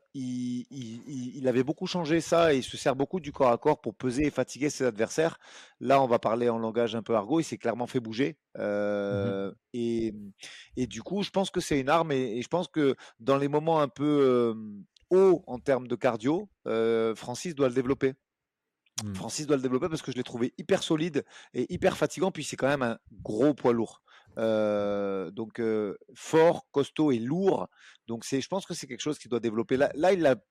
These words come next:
Speaker 1: il s'est contenté de, entre guillemets, de contrer Fury su-, sur ce,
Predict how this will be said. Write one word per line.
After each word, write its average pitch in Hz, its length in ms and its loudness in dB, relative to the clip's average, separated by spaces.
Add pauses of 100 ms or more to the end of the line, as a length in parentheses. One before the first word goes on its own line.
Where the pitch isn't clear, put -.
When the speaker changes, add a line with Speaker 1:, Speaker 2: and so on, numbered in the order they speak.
(300)
Speaker 1:
il 127 60 -12
s'est 147 140 -4
contenté 139 480 -2
de, 113 340 0 (640)
entre 113 240 -8
guillemets, 123 260 -4
de 123 100 0
contrer 175 480 0
Fury 151 420 -2
su-, - 220 -12
sur - 300 -6
ce, 113 720 0